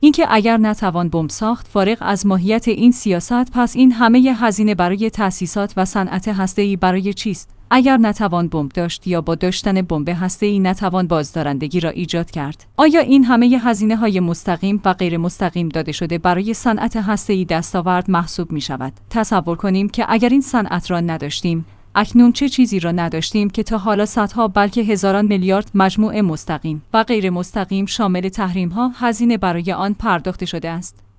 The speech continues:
اگر بخشی از این هزینه‌ها صرف اقتصاد و رفاه و حتی امور دفاعی جامعه می‌شد، کدام کشور جرأت می‌کرد به ایران چپ نگاه کند؟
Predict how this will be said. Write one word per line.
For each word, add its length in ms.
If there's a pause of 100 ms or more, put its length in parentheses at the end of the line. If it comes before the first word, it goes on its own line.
(140)
اگر 360
بخشی 340
از 140
این 160
هزینه‌ها 500
صرف 340
اقتصاد 640
و 80
رفاه 400
و 80
حتی 320
امور 380
دفاعی 500
جامعه 380
می‌شد، 420 (180)
کدام 300
کشور 380
جرأت 480
می‌کرد 340
به 60
ایران 440
چپ 300
نگاه 320
کند؟ 380